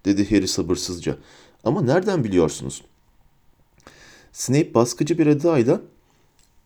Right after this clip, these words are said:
"Biliyor olmamız yeter," dedi. "Önemli olan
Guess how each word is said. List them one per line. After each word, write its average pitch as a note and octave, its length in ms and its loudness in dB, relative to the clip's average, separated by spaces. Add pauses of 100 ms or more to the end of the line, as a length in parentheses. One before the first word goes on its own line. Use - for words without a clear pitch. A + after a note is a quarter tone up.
(140)
"Biliyor A2+ 400 2
olmamız A#2 520 -2
yeter," F#2+ 500 -4 (580)
dedi. - 280 -2 (760)
"Önemli A#2 440 -4
olan C3+ 380 -2